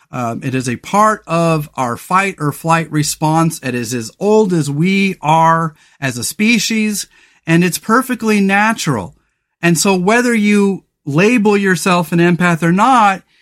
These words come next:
is quite irrelevant to the greater point that we're all human beings.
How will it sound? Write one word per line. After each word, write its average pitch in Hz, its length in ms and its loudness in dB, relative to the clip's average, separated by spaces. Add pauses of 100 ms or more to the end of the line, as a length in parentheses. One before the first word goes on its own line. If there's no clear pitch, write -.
(220)
is 165 220 0
quite 208 600 0 (160)
irrelevant 175 920 2
to 220 340 2
the 190 120 2
greater 170 440 2
point 208 720 0 (500)
that 190 200 0
we're 208 340 2
all 214 460 2
human 196 540 2
beings. 226 1040 0